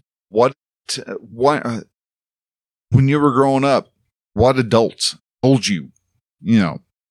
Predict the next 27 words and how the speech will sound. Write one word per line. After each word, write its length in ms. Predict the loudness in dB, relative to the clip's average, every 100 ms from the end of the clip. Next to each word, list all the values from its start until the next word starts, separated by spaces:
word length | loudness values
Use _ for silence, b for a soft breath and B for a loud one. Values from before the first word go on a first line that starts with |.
| _ _ _ -2
why 220 | 0 0
you 380 | -2 -8 -14 -18 _ 0
can't 320 | 4 4 0 _ -6
achieve 320 | -2 -2 -4 -8 -4
whatever 400 | 0 2 2 0
you're 320 | 0 0 -2
wanting 480 | -2 -4 0 0 0
to 80 | -4
achieve? 420 | -6 -8 -8 -10 _ _ _ _ _ b b b b b _ _ _ _
Who, 300 | 0 2 2
uh, 220 | 2 2 -2 _ _ _ _ _ _ -2
who 80 | 0
gave 280 | 2 2 4
you 140 | 4
examples 680 | 4 2 2 4 2 -4 -8 -4
of, 160 | -4 -4 -14 _ -10
of 220 | -2 -2 0
that? 260 | -6 -6 -2
Maybe 300 | 2 4 4
it 60 | 2
was 140 | 0
your 160 | 2 2
uncle 340 | 0 -2 -2
who 100 | -4
told 320 | 0 0 0
you 180 | -4 -2
that 220 | -2 -4